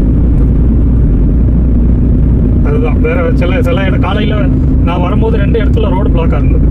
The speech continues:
ரோடு பிளாக், நான் எப்படி எப்படியோ சுத்தி லொகேஷன் வந்துட்டேன். அப்படி லோ-, ரோடு பிளாக்கா இருந்ததுன்னா ஆட்டோமேட்டிக்கா நம்மளுடைய டிவைஸை வந்து அடுத்த ரூட்டை அதுவே நம்மளுக்கு காமிச்சிடும்.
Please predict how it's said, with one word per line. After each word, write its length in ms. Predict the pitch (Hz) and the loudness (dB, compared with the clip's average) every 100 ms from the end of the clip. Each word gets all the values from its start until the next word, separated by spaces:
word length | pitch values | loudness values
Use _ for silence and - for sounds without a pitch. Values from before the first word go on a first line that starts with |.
| - - | 2 2
ரோடு 160 | - - | 0 0
பிளாக், 220 | - - - - - - - - - - - - - | 0 0 0 0 0 0 2 2 2 2 2 2 0
நான் 140 | - | 0
எப்படி 180 | - - | 0 0
எப்படியோ 240 | 135 123 - - | 0 0 0 0
சுத்தி 240 | - - - - - - - - - | 0 0 0 0 0 0 0 0 0
லொகேஷன் 420 | - - - - - | 0 0 0 0 0
வந்துட்டேன். 340 | - - - - - - - - - - - - - - - - - | 0 0 0 0 0 0 0 0 0 0 0 0 0 0 0 0 0
அப்படி 180 | - - - - - | 0 0 0 0 0
லோ-, 180 | - - | 0 0
ரோடு 160 | 480 480 | 0 0
பிளாக்கா 280 | - - - - | 0 0 0 0
இருந்ததுன்னா 380 | - - - 233 - | 0 0 0 -2 -2
ஆட்டோமேட்டிக்கா 460 | - - - 226 220 | 0 0 0 -2 0
நம்மளுடைய 380 | - - - - - | 0 0 0 0 0
டிவைஸை 340 | 208 214 - - | 0 0 -2 -2
வந்து 160 | - 233 - | 0 0 -2
அடுத்த 240 | - - - | -2 0 0
ரூட்டை 260 | - - - | 0 -2 -2
அதுவே 240 | - - - - - - - - - - - | -2 0 0 0 0 0 0 0 0 0 0
நம்மளுக்கு 300 | - 170 - - | 0 0 -2 -2
காமிச்சிடும். 400 | - - - - | -2 -2 0 0